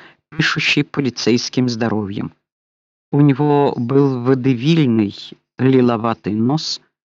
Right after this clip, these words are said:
и голос шкипера. Он был развязан до последней степени. Снова начался рассказ о пользе обращения к Богу.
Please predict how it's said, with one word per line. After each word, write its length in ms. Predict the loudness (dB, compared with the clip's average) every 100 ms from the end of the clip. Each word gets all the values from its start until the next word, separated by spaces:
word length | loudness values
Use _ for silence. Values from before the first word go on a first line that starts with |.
| _ _ _ 0
и 120 | 0
голос 460 | 4 2 2 0
шкипера. 680 | -4 -6 -4 -4 -4 -6 -8 -12 _ _ _ _ _ _ _ _ _ _ _ _ _ _ _
Он 320 | 0 2 4 4
был 220 | 4 4
развязан 720 | 2 0 2 2 4 4 4
до 80 | 2
последней 680 | -2 -6 -2 0 2 0
степени. 680 | -2 -2 -2 0 -2 -8 -8 -14 _ _ _ _ _ _ _ _ _ _
Снова 580 | -10 -2 2 4 4 4
начался 540 | 4 2 -2 -6 -4 -2
рассказ 720 | -2 -6 -4 -4 -4 -10 -16 _ _ _ -10
о 140 | -8
пользе 840 | -8 0 2 2 2 0 2 2 -2 _
обращения 1040 | -6 -2 -2 0 -2 0 2 4 2 2
к 120 | 0 -2
Богу. 480 | -2 -2 -2 -8